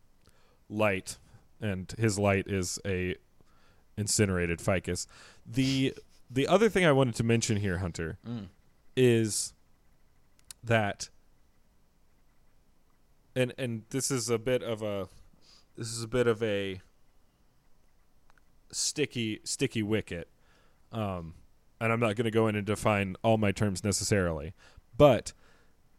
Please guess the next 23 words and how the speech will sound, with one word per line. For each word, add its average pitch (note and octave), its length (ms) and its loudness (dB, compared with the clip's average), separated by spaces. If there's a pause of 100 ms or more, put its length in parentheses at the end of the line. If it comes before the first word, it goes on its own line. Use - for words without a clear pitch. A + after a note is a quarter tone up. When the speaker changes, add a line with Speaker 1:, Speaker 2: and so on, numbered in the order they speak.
(840)
Speaker 1:
critical F#3+ 400 6
theory G2+ 680 4 (1500)
is A#2+ 460 6
a A2 200 4
wolf A#2 460 4
in A#2 80 2
sheep's G#2+ 320 -2
clothing. F#2+ 540 -4 (320)
Speaker 2:
Mm-hmm. A2 380 -12 (840)
Speaker 1:
It - 380 2
comes F3+ 540 4
in F#2+ 480 0 (420)
and A#2 260 2
makes B2 280 0
a C3+ 40 -4
claim F#2 640 -2 (360)
that A2+ 180 -2
is G#2 200 -4
entirely B2 480 0
true, A2 500 0 (560)
which B2 220 0
is A#2+ 160 2
that A#2+ 420 4